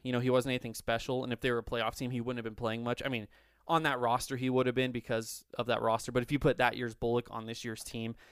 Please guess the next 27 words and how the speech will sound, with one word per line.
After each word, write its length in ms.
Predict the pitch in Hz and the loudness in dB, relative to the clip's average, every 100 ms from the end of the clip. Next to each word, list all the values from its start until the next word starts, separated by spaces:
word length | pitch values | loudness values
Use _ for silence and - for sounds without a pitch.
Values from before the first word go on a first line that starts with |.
| - | -10
it's 160 | - 147 | -4 -4
pretty 240 | - 165 | 2 2
much 220 | 135 127 - | 4 0 -2
the 60 | |
same 220 | - 110 | -4 -6
thing. 280 | 101 104 101 | -6 -8 -6
You 80 | 107 | -4
know, 100 | 107 | -4
you're 180 | 120 120 | -2 -2
shooting 300 | - 165 156 | 2 4 6
your 140 | 147 | 6
way 240 | 135 131 127 | 6 4 4
into 240 | 123 127 | 2 2
a 40 | |
role. 360 | 110 113 113 110 - - | 4 6 4 2 -10 -12
Can 240 | - 147 139 | -2 0 2
McLemore 400 | 127 - 123 117 | 0 0 -2 -2
shoot 240 | - 127 | 0 -2
his 120 | 123 | -2
way 140 | 123 120 | -4 -4
into 140 | 113 | -2
a 20 | |
role? 220 | 110 113 110 | -4 -4 -2
That's 220 | 135 - | -2 -2
the 100 | 127 | -2
biggest 320 | 123 113 - | -2 -2 -2
question. 480 | - 131 - 131 | 4 4 2 -4